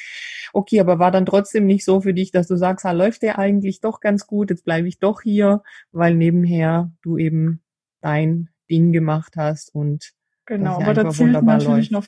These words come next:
Speaker 2: viele weitere Faktoren rein, ne? Also das
Speaker 1: Mhm.
Speaker 2: war jetzt nicht, nicht alleine deshalb, äh,
Speaker 1: Ja, ja, ja,
Speaker 2: ja.
Speaker 1: okay. Ja, vielleicht, äh, so als letztes Fazit aus deiner Seite, wenn du jetzt rückblickend die Situation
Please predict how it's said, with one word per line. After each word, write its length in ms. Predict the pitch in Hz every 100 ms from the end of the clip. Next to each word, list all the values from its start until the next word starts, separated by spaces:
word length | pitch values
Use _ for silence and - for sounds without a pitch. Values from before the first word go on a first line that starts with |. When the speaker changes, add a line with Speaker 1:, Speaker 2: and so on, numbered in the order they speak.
| _
Speaker 2:
viele 200 | 214 202
weitere 400 | 196 208 214 202
Faktoren 560 | 196 185 190 - 190 185
rein, 320 | 190 175 180
ne? 100 | 196
Also 140 | 220 202
das 220 | 196 156
Speaker 1:
Mhm. 60 |
Speaker 2:
war 120 | 196 196
jetzt 200 | 196 208
nicht, 400 | 202 - - 247
nicht 300 | 214 233 -
alleine 720 | 202 190 196 208 202 196 220 _ _ _ _ _ _ 214
deshalb, 640 | 202 208 185 185 190 -
äh, 40 | - 185 147
Speaker 1:
Ja, 0 |
ja, 260 | 139 135 - _ _ -
ja, 240 | 131 - _ -
Speaker 2:
ja. 320 | 175 190 185 _
Speaker 1:
okay. 480 | 165 156 - 147 165 - _ _ - - - - - - _
Ja, 380 | 196 220 254 156
vielleicht, 600 | 160 202 196 196 220 -
äh, 400 | 196 190 196 202
so 180 | 196 208
als 280 | 196 190 190
letztes 400 | 196 196 - 196
Fazit 500 | - 185 208 202 214
aus 160 | 202 202
deiner 320 | 185 202 214
Seite, 320 | 208 202 202
wenn 160 | 196 196
du 60 |
jetzt 260 | 190 190 190
rückblickend 800 | 208 - 202 208 202 202 - -
die 80 | 196
Situation 920 | 196 185 190 185 196 185 196 196